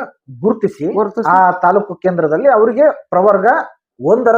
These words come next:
Speaker 1: ಜಾತಿ ಪ್ರಮಾಣ ಪತ್ರ ಕೊಡ್ಬೇಕು.
Speaker 2: ಹೌದು.
Speaker 1: ಓಕೆ, ಎರಡು ಬೇಡಿಕೆ. ಮತ್ತೆ ಇನ್ನೊಂದು?
Speaker 2: ಹೇಳಿದ್ನಲ್ಲ ಸರ್ ಈಗ. Just
Speaker 1: ಹೇಳಿ ಅದನ್ನ, ಆ, ಸರ್ಕಾರಕ್ಕೆ ಹೇಳಿ. ಆಯ್ತು,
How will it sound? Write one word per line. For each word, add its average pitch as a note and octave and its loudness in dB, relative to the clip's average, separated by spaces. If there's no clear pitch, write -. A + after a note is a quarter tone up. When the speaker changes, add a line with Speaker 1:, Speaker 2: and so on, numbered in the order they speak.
Speaker 1:
ಜಾತಿ F3+ -2
ಪ್ರಮಾಣ E3 -4
ಪತ್ರ - -6
ಕೊಡ್ಬೇಕು. D4 0
Speaker 2:
ಹೌದು. G#3 -4
Speaker 1:
ಓಕೆ, - -12
ಎರಡು C#3 -2
ಬೇಡಿಕೆ. G2+ -18
ಮತ್ತೆ G3 -6
ಇನ್ನೊಂದು? F3+ -14
Speaker 2:
ಹೇಳಿದ್ನಲ್ಲ E3 -10
ಸರ್ D#3 -18
ಈಗ. D3+ -14
Just E3+ -12
Speaker 1:
ಹೇಳಿ E4+ -6
ಅದನ್ನ, E3 -10
ಆ, F3 -8
ಸರ್ಕಾರಕ್ಕೆ B3+ -10
ಹೇಳಿ. A3+ -10
ಆಯ್ತು, - -12